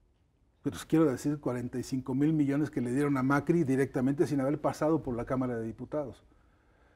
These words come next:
Es una deuda odiosa por todo concepto. Es una violación a la historia y al futuro de todo un país.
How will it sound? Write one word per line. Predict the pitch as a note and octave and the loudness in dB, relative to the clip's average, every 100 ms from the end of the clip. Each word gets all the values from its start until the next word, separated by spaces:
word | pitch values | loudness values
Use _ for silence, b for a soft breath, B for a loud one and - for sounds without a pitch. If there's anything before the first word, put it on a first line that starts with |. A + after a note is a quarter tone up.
| - | -6
Es | D3 | 0
una | D#3+ | 4
deuda | D3+ E3 E3+ C#3 | 6 8 8 4
odiosa | C#3+ E3 E3+ E3+ | 6 6 4 0
por | - - | -2 0
todo | D#3 D3+ | 2 2
concepto. | C#3 - D3 - - b b b b b | -2 -4 -6 -6 -16 b b b b b
Es | - | -4
una | E3+ D#3 | 2 2
violación | C3+ B2 B2+ - E3 E3+ | 2 0 -2 0 2 2
a | |
la | B2+ | 0
historia | B2 - E3+ F3 | -2 2 4 4
y | D#3 | 2
al | B2+ | 0
futuro | A#2 C3+ D#3+ E3 | -4 -2 2 4
de | C#3 | 4
todo | D#3+ | 2
un | E3 | 0
país. | C#3+ D#3 A3 - | -2 -4 -4 -10